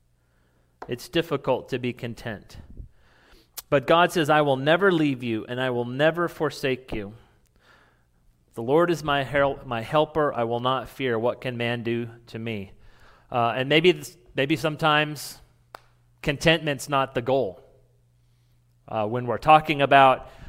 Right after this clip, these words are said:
uh, an inherent system of, of racism in our country, we shouldn't be content with that. That's not what he's talking about here. But he's talking about being content with what you have, because what we have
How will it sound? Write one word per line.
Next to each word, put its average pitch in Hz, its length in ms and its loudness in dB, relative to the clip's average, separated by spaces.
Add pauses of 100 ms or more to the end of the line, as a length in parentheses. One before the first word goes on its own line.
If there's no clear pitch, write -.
(120)
uh, 117 320 2
an 120 140 -4
inherent 156 640 0
system 160 640 -2
of, 120 480 2
of 117 220 -2
racism 151 540 -2
in 143 80 -4
our 139 120 -2
country, 151 360 -4
we 127 380 -4
shouldn't 190 380 2
be 131 120 0
content 120 520 -6
with 107 180 -10
that. - 320 -10 (960)
That's - 220 -6
not 143 160 0
what 139 100 2
he's 139 140 -2
talking 131 400 0
about 110 280 -2
here. 101 280 -10 (400)
But 143 80 -2
he's 143 100 -2
talking 208 400 2
about 170 260 2
being 160 220 2
content 151 480 0
with 135 220 -4
what 135 180 -2
you 127 140 -6
have, 120 420 -2 (560)
because 135 720 4 (1500)
what 143 220 -2
we 160 120 0
have 127 500 0